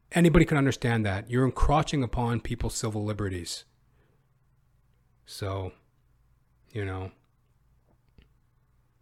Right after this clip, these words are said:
that's my edited version of this article.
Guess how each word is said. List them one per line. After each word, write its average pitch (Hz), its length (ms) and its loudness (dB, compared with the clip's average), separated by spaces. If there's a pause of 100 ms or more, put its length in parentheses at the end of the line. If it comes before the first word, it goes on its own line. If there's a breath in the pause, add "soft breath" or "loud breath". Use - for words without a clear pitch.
(140)
that's 127 260 2
my 127 240 2
edited 117 400 0
version 110 580 2
of 101 160 -8
this 101 180 -4
article. 107 640 -2